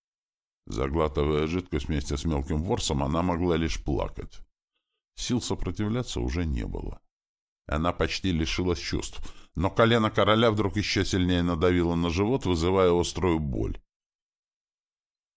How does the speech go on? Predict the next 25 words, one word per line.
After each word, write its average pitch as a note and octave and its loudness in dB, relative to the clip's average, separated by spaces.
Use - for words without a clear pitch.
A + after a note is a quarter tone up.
Ленкара E2+ 0
попыталась A#2+ -2
закричать, - -6
но - -2
только A2 0
промычала A2+ 2
что-то G#2+ 0
невнятное. E2 -2
Не C2 -4
видя B1 -4
ничего B1 -4
из-за A#1+ -2
шали B1+ -2
и C2 -2
слёз, - -4
она G#2 0
отбивалась G#2+ 4
руками G2+ 2
на F#2 2
ощупь A2 0
и G#2 4
вдруг F2+ 0
поймала G2 4
прядь E2+ 2
волос, D2 0